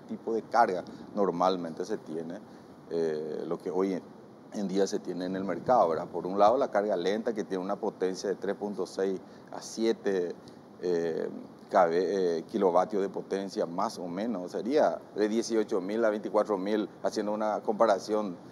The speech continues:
de dieciocho mil a, a, a veinticuatro mil, eh, B T U de aire acondicionado. Es decir, no es mucha carga, si es que se puede tener,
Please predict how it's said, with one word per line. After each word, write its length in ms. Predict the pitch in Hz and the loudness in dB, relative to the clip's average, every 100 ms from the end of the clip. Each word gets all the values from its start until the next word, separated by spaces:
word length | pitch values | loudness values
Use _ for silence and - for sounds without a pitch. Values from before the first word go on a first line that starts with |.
| - - | -8 0
de 120 | 104 | 2
dieciocho 440 | 104 - 110 110 | 2 -2 -2 -2
mil 220 | 98 107 95 | -2 0 6
a, 260 | 107 101 | 8 8
a, 580 | - 98 98 65 95 95 | 6 4 4 4 4 4
a 40 | |
veinticuatro 460 | 92 98 101 101 101 | 2 -2 0 0 0
mil, 440 | 95 104 101 92 - - - - - | -2 0 0 -2 -6 -18 -20 -8 0
eh, 240 | 90 87 | 4 6
B 120 | 104 | 4
T 160 | 104 107 | 4 2
U 480 | 107 107 104 82 90 | 2 0 0 0 2
de 100 | 92 | 2
aire 180 | 95 | 2
acondicionado. 720 | 95 104 104 113 151 165 92 95 | 0 -2 -2 0 4 4 4 2
Es 80 | |
decir, 300 | 139 120 131 | 2 0 0
no 180 | 127 104 - | -2 -4 -6
es 140 | 190 | -8
mucha 320 | 151 135 127 - | -4 -4 -4 -6
carga, 420 | 95 87 95 120 - - - - - - | 0 2 2 -4 -8 -18 -20 -20 -20 -20
si 220 | - 101 | -8 -2
es 80 | 98 | -2
que 140 | 110 107 | -2 -2
se 160 | 104 | -2
puede 580 | - - 135 196 180 110 | -4 -2 4 6 6 4
tener, 560 | - 87 87 92 107 | 0 -4 -4 -2 -2